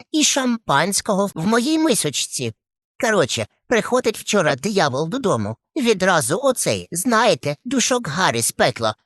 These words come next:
Увійшов в зданіє. І вона за ним, і в кіла навозу. Каже: "Ой, в мене і так спина боліла, а сьогодні взагалі капець". Оце погіршилося після того,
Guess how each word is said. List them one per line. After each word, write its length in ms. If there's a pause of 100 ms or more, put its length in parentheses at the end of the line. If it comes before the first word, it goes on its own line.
(180)
Увійшов 680
в 60
зданіє. 680 (240)
І 120
вона 280
за 140
ним, 260 (200)
і 100
в 60
кіла 260
навозу. 520 (360)
Каже: 420 (100)
"Ой, 400 (140)
в 140
мене 300
і 160
так 300
спина 420
боліла, 560
а 140
сьогодні 520
взагалі 420
капець". 640 (640)
Оце 340
погіршилося 840
після 320
того, 420